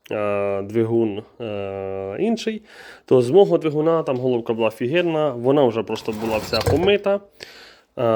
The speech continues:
клапана були вже притерті, все було вже засухарено, все вже було зібрано. Головки ідентичні. І, получається, ми взяли з тої машини, з того мотора, який купили, блок, і вже з мого мотора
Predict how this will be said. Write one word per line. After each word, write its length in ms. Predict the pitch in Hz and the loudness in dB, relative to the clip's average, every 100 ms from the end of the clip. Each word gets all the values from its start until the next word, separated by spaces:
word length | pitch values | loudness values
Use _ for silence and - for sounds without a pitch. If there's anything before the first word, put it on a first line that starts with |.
| 110 110 107 107 107 104 | 4 2 2 2 0 -2
клапана 520 | - 123 123 139 135 | -4 -4 -2 0 2
були 220 | 117 117 113 | 0 -2 -4
вже 180 | 120 | -4
притерті, 560 | 113 131 131 180 170 156 | -6 -6 -2 -2 0 -6
все 200 | 143 139 | 0 -2
було 180 | 120 117 | 0 -2
вже 140 | 110 | -2
засухарено, 840 | 110 113 131 170 175 175 160 160 156 _ | -4 -6 -6 2 2 4 2 0 -2 _
все 140 | - 143 | -4 -2
вже 160 | 127 | 0
було 160 | 123 123 | -2 -2
зібрано. 520 | 117 123 107 95 87 | -2 -4 -4 -6 -8
Головки 480 | 71 117 135 131 110 | -8 2 4 4 0
ідентичні. 800 | 82 117 117 113 202 202 185 190 _ - - - - - _ _ _ _ _ _ _ _ - | -4 -4 -2 0 -2 -2 -6 -8 _ -20 -20 -20 -20 -20 _ _ _ _ _ _ _ _ -4
І, 80 | |
получається, 560 | 131 127 127 143 135 120 | 0 0 2 2 2 2
ми 120 | 127 | 2
взяли 340 | 123 120 113 107 | 2 2 2 -2
з 80 | |
тої 240 | - 117 110 | -2 -2 -2
машини, 480 | 104 - 104 101 101 - - | -4 -4 -4 -6 -10 -20 -6
з 240 | 143 120 | -6 -2
того 340 | - 123 110 101 - | 2 2 2 -4 -6
мотора, 340 | 110 101 107 | -6 -2 -2
який 180 | 104 117 | -2 -6
купили, 380 | - 110 110 101 | -10 -4 -2 -2
блок, 420 | 120 220 240 - - _ _ - - - _ | 2 2 2 -6 -20 _ _ -20 -20 -20 _
і 100 | 302 | 0
вже 360 | 220 139 156 139 | 2 2 2 2
з 80 | 120 | 4
мого 260 | 160 139 | 4 4
мотора 420 | 127 117 127 120 | 2 2 2 2